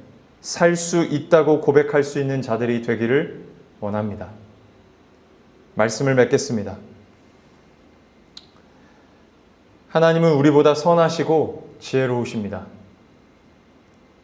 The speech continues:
우리 인생을 좋은 곳으로, 유익되는 곳으로 인도하고 말겠다는 열심이 내 인생을 향한 내 열심보다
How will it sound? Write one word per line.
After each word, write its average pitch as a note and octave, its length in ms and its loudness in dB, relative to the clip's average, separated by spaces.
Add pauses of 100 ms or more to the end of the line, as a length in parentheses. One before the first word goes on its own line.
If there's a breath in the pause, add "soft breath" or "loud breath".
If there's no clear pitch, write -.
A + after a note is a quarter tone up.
(440)
우리 B2+ 200 2
인생을 C3 640 0 (460)
좋은 C3+ 360 2
곳으로, A2+ 460 -2 (800 soft breath)
유익되는 D3+ 640 2
곳으로 C#3 640 2 (140)
인도하고 C#3+ 600 4
말겠다는 C#3 600 2
열심이 C3 840 0 (520 soft breath)
내 D#3+ 300 6
인생을 D#3 540 2
향한 G#2+ 340 -4 (400)
내 A#2 300 4
열심보다 C#3 760 2